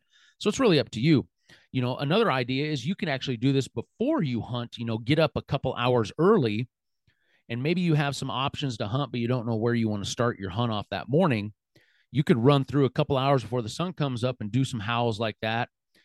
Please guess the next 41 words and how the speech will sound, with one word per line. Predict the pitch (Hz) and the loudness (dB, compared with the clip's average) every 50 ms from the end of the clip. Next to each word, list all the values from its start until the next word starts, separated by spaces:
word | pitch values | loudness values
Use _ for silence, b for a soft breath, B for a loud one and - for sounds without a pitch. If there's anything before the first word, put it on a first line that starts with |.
| b b b b b | b b b b b
and | - 110 127 | -6 -4 -2
then | 123 117 113 | -2 0 0
really | 120 175 208 196 143 | 2 4 4 4 4
get | 113 127 113 | 4 2 0
a | 104 | 0
good | 95 95 143 170 156 | 2 4 4 6 6
idea | 127 120 110 123 139 143 127 | 4 2 2 0 0 0 0
of | 113 101 110 | -2 -2 -4
maybe | 120 139 160 170 135 | -2 -2 0 0 0
where | 113 117 113 | 0 -2 -2
your | 107 95 92 _ | -4 -6 -8 _
first | - 127 117 - - | -6 -6 -6 -6 -6
two | - - 127 | -2 0 0
or | 123 110 | 0 0
three | - - 123 110 | -2 -4 -4 -4
stands | 104 - - 117 117 107 95 | -4 -4 -4 -4 -4 -4 -4
of | 92 | -6
the | 98 | -4
day | 95 117 135 151 | -2 0 0 0
should | 135 - 104 92 | 0 -2 -6 -6
be | 110 104 | -6 -4
based | 95 110 113 113 107 - | -2 0 0 0 0 -2
off | 113 107 107 - | -4 -6 -6 -6
of | 101 | -4
where | 95 110 107 | -2 -2 -2
the | 98 87 | -2 -4
howling | 87 98 113 123 131 127 113 104 101 | -4 -2 0 0 0 0 0 -2 -6
that | 98 80 | -6 -6
you | 90 95 92 | -4 -4 -2
heard, | 90 104 104 101 92 90 - - | 0 2 2 2 0 -2 -4 -10
you | 101 | -12
know, | 95 90 | -12 -10
several | - - - 107 95 90 69 | -10 -8 -6 -6 -4 -4 -4
hours | 85 92 85 85 82 | -4 -4 -4 -6 -6
prior, | - - 110 101 92 95 | -4 -2 0 0 0 -2
because | 87 107 - 143 139 117 - _ _ _ _ _ _ _ _ _ _ _ _ _ - b b b b b b b b b | -4 -4 0 0 0 0 -2 _ _ _ _ _ _ _ _ _ _ _ _ _ -20 b b b b b b b b b
you | - 196 214 | -2 -2 0
can | - 196 | 0 0
probably | 147 - 175 165 147 123 123 110 107 _ _ _ _ _ _ - | 0 2 0 0 0 -2 -6 -8 -10 _ _ _ _ _ _ -12
assume | 139 127 - - - 220 214 165 139 131 127 | -10 -8 -6 0 4 6 6 6 6 4 4
that, | 127 120 120 110 | 2 2 0 -2